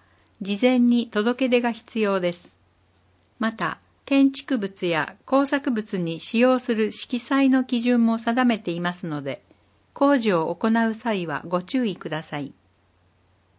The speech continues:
形状や色彩は周囲と調和するように配慮しましょう。著しく奇抜な形状や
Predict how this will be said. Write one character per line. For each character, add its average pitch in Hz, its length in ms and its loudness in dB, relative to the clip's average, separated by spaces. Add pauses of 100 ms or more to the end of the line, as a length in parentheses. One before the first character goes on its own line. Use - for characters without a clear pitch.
(340)
形 269 260 6
状 262 260 2
や 240 280 0
色 - 260 -6
彩 240 300 -2
は 220 220 -2
周 277 280 0
囲 214 80 -2
と 165 160 -2
調 254 260 4
和 247 140 2
す 240 120 -4
る 233 140 0
よ 233 140 2
う 202 60 0
に 160 200 -4
配 220 260 -2
慮 147 160 -6
し - 140 -12
ま 170 140 -6
し - 140 -10
ょ 135 200 -6 (1500)
う。 196 60 -10
著 269 500 2
し - 140 -10
く 202 120 -4
奇 208 140 -8
抜 233 260 -2
な 240 140 4
形 233 280 0
状 220 280 0
や 202 240 -6